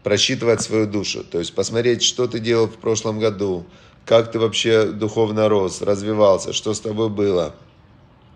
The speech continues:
И целый месяц мы занимаемся тшувой. Да? Тшува — это возвращение к, э, обнулению установок, возвращение к заводским установкам. Тшува — это пожалел, сказал: «Эх, зачем я это делал?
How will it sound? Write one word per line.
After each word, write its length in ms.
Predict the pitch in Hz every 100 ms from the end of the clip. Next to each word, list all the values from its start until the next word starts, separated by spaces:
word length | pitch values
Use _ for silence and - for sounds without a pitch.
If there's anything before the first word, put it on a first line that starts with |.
| - - - - -
И 80 | 104
целый 320 | 104 147 147
месяц 420 | 139 135 117 92 101
мы 100 | 107
занимаемся 680 | 107 113 120 113 107 107
тшувой. 600 | 92 - 113 101 98 95
Да? 240 | 87 107 104
Тшува — 300 | - 113 123
это 340 | 110 110 - - -
возвращение 800 | - 104 101 113 107 135 135 127 107
к, 140 | -
э, 460 | 104 104 104 101 92 - -
обнулению 560 | - 104 117 123 127 117
установок, 600 | 107 - 113 110 82 -
возвращение 540 | 87 95 - 120 110
к 60 | 95
заводским 460 | 95 101 95 113 107
установкам. 640 | - 104 98 87 - - - - - - _
Тшува — 300 | - 110 131
это 220 | 135 -
пожалел, 640 | 107 113 101 117 139 143 135 -
сказал: 480 | - - 101 101 -
«Эх, 280 | 135 131 -
зачем 380 | 98 104 139 127
я 80 |
это 200 | 117 104
делал? 340 | 98 98 85